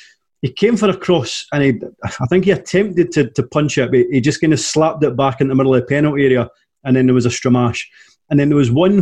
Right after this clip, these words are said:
where it, it, it would probably go down as a good save, but he seemed to come for the ball, realise he wasn't getting it, and then kinda fling himself into a star shape.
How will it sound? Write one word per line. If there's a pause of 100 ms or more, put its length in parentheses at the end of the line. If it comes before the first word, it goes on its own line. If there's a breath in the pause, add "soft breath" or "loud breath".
where (720)
it, (160)
it,
it
would
probably
go
down
as
a
good
save, (120)
but
he
seemed
to (100)
come
for
the
ball, (260)
realise
he
wasn't
getting
it, (100)
and
then
kinda (240)
fling
himself
into
a
star
shape.